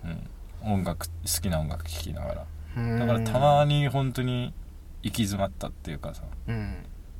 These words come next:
Speaker 1: 落ち込んだ時は走ったりしますよ。
Speaker 2: まあ、まあ、カワウソ流？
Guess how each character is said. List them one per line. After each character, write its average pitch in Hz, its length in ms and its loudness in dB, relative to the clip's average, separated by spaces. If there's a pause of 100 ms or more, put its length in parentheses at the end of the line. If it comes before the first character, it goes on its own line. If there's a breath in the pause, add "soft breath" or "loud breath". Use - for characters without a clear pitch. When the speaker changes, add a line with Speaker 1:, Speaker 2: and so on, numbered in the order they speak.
(160)
Speaker 1:
落 101 220 -4
ち - 20 -12
込 101 120 2
ん 95 40 2
だ 90 80 -2
時 80 240 -8
は 82 100 -6
走 - 300 -4
っ - 40 -12
た 87 100 -6
り - 100 -10
し - 200 -8
ま - 80 -4
す - 140 -8
よ。 - 100 -14 (1700 soft breath)
Speaker 2:
ま 123 480 8 (1300)
あ、 117 40 -6
ま 110 100 -2
あ、 110 40 -2
カ 120 200 6
ワ 127 120 10
ウ 123 60 4
ソ 135 160 4
流？ 139 360 6